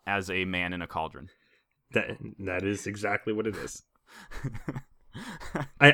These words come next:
Speaker 2: I had a, a girlfriend ask about it, and she was like, "What are you? Are you a guy with no legs?" And I was like, "No,
Speaker 1: Seriously.
Speaker 2: you're a guy in a cauldron
Speaker 1: But
Speaker 2: with a hammer." I don't think she
Speaker 1: but
Speaker 2: believed me. I don't think she knew I was being serious.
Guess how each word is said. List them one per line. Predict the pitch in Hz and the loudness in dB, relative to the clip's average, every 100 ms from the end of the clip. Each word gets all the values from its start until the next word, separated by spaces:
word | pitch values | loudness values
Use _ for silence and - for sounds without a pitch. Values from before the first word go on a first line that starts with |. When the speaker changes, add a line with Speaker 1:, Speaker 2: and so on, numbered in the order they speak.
| 139 | 12
Speaker 2:
I | |
had | 135 135 127 | 10 10 10
a, | 117 120 | 8 6
a | |
girlfriend | 110 113 110 110 98 | 6 6 6 4 6
ask | 98 95 - | 6 4 0
about | 98 95 90 | 0 0 0
it, | 95 | -4
and | 110 107 | -8 -6
she | - 117 | 0 0
was | 117 110 | 0 2
like, | 110 104 - | 2 2 -2
"What | 104 120 190 - _ | 0 2 2 0 _
are | 113 123 135 | 0 6 8
you? | 117 98 87 90 | 8 4 0 0
Are | |
you | 107 147 | 4 4
a | 170 | 6
guy | 135 123 139 | 6 8 8
with | 143 139 | 8 6
no | 117 117 | 4 6
legs?" | 107 101 110 131 135 - _ _ _ _ _ _ - | 6 6 4 2 -4 -12 _ _ _ _ _ _ 0
And | 127 | 6
I | 117 131 | 10 10
was | 131 | 10
like, | 131 123 | 10 12
"No, | |
Speaker 1:
Seriously. | 196 151 147 131 | 12 12 12 12
Speaker 2:
you're | 120 131 127 | 10 8 8
a | |
guy | 120 127 135 | 6 8 8
in | 135 123 | 8 4
a | 113 | 0
cauldron | - - 123 120 107 107 101 101 _ _ | -4 0 4 6 6 4 2 0 _ _
Speaker 1:
But | 123 - 185 143 | 2 12 12 12
Speaker 2:
with | 113 | 8
a | 104 | 4
hammer." | 117 123 107 85 - _ _ - | 6 4 4 -2 -12 _ _ 8
I | |
don't | 147 | 10
think | 151 170 | 10 10
she | 143 | 12
Speaker 1:
but | 143 | 12
Speaker 2:
believed | 131 127 | 12 8
me. | 104 | 8
I | 113 | 6
don't | 113 | 6
think | 131 | 2
she | 123 | 2
knew | 113 123 120 | 2 2 4
I | |
was | 113 | 4
being | 104 104 | 2 0
serious. | - 101 85 - | 0 0 -2 -8